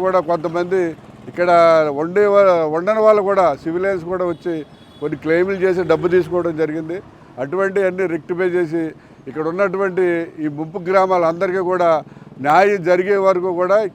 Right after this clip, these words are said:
కాంగ్రెస్ పార్టీ పోరాటం చేస్తుంది. కంపల్సరీగా వాళ్ళకి ఈ, ఈ ప్యాకేజ్ ఇచ్చి ఆర్ఆర్ ప్యాకేజ్ ఇవ్వాలి. అలాగే మేడం కూడా త్వరలోనే ఒకసారి వచ్చి ఈ, ఈ ప్రాజెక్టుని పరిశీలించి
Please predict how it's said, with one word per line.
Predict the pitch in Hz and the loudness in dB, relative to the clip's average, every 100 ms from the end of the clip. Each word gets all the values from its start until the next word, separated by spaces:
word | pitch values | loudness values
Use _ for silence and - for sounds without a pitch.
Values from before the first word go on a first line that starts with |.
| 170 | 2
కాంగ్రెస్ | 175 185 170 160 | 2 0 -4 -4
పార్టీ | 180 170 147 | -4 -4 -2
పోరాటం | 160 170 170 165 160 | 0 0 -2 -4 -6
చేస్తుంది. | 156 160 143 190 _ _ _ - | -6 -8 -10 -10 _ _ _ -4
కంపల్సరీగా | 156 160 202 202 196 196 185 | -4 0 0 0 0 2 2
వాళ్ళకి | 180 170 165 160 156 - - 135 135 | 2 -2 -4 -4 -4 -8 -16 -12 -8
ఈ, | 139 135 131 - _ - _ - - 131 | -6 -8 -12 -18 _ -20 _ -20 -20 -14
ఈ | 135 123 | -12 -4
ప్యాకేజ్ | 151 170 170 180 165 | 0 2 2 -2 -4
ఇచ్చి | - 196 156 - - - 147 | -4 -4 -4 -8 -18 -6 -2
ఆర్ఆర్ | 175 170 160 | 0 0 -2
ప్యాకేజ్ | 170 170 156 | -2 -4 -6
ఇవ్వాలి. | 151 156 165 185 - - - | -4 -4 -4 -8 -18 -16 -6
అలాగే | 151 196 175 | -2 -2 2
మేడం | 165 180 208 196 196 | 6 6 6 0 0
కూడా | 202 185 | 2 2
త్వరలోనే | 165 165 185 196 196 175 143 - _ - | 0 0 2 0 2 0 -2 -16 _ -8
ఒకసారి | 151 139 170 190 | -4 2 4 4
వచ్చి | 185 214 180 151 _ _ - 143 | 0 0 -2 -2 _ _ -10 -8
ఈ, | 135 131 147 147 147 147 143 143 | -8 -6 -2 0 0 0 -4 -6
ఈ | 143 131 | -8 0
ప్రాజెక్టుని | 156 180 185 165 185 151 | 2 4 2 -2 -8 -4
పరిశీలించి | 165 151 180 180 160 185 | -4 -4 -4 -4 -4 -4